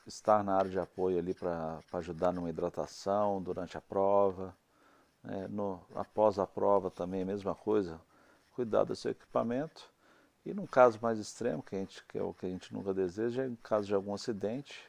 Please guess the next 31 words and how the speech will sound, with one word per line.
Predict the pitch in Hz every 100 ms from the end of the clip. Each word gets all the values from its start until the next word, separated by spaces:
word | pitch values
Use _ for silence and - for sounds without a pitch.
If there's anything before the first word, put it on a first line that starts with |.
| _ -
em |
algum | 92 98
atendimento | 92 101 92 92 98 - -
médico, | 110 131 - - - _ _ _ _ _ _ _ -
você | 120 - 120
tem | - 113
alguém | 104 110
conhecido | 120 104 - - 101
ali | 101 113
pra | 110
te | 117
acompanhar | - 120 139 123 120 143
em |
todos | - 131 117
os | 107 104
momentos, | 87 87 98 120 107 - 85 - -
pra | 95
depois | - 104 104
voltar | 104 95 101
pra | 95
casa | - 90 90
com | 92
segurança, | - 107 101 90 67 - -
né? | 98
Eu | 101
acho | - -
que | 107
isso | - 101
é |
que | -
é | 101 92 80